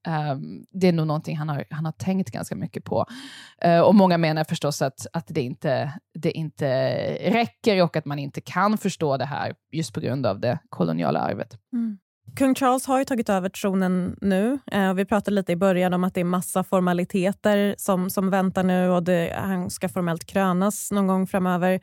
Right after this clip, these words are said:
Speaker 2: Vad väntar honom här nu, hans första tid som regent?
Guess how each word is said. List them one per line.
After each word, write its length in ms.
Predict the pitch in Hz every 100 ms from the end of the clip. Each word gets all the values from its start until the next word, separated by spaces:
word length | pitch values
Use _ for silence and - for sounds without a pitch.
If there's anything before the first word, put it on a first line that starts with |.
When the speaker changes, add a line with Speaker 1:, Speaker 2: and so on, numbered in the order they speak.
| _ _ _ _ _ _ -
Speaker 2:
Vad 240 | 214 262
väntar 340 | 285 262 277 311
honom 340 | 269 208 190
här 280 | 190 180 180
nu, 400 | 185 180 175 196 -
hans 300 | 196 180 -
första 640 | 208 - - 277 226 190
tid 340 | - - -
som 280 | - 180 185
regent? 400 | 101 - - -